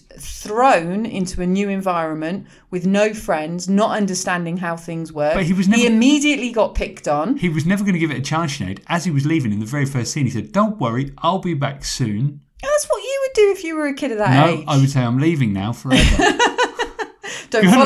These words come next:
Speaker 2: luck.
Speaker 1: me, don't try and
Speaker 2: Good
Speaker 1: contact
Speaker 2: riddance.
Speaker 1: me.
Speaker 2: I'm moving to the
Speaker 1: <laughs>
Speaker 2: sunshine, losers.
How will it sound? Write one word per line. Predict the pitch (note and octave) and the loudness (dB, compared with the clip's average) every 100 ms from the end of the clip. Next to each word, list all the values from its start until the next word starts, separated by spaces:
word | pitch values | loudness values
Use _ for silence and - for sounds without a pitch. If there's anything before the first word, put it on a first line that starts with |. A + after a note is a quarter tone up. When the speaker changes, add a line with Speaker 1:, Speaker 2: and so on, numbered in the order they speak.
| D4+ | 6
Speaker 2:
luck. | D4 | 6
Speaker 1:
me, | D4+ | 4
don't | A#3+ G3+ | 2 2
try | G#3+ | 6
and | G#3+ | 6
Speaker 2:
Good | C4 | 6
Speaker 1:
contact | A#3 C4+ C4+ A#3+ - | 6 6 6 6 4
Speaker 2:
riddance. | - | 4
Speaker 1:
me. | C4+ | 6
Speaker 2:
I'm | C#3+ C3 C#3+ | 6 6 6
moving | A3+ C4 C#4 | 6 4 2
to | C#4+ | 2
the | D4+ | 4
Speaker 1:
<laughs> | C#5+ | 6
Speaker 2:
sunshine, | G3+ D#3 C#3 D#3 C3+ C3+ C3 C3 C3 C#3 | 6 2 0 2 2 2 0 2 4 6
losers. | D3 C#3+ D3+ D#3 - | 6 4 0 -4 -10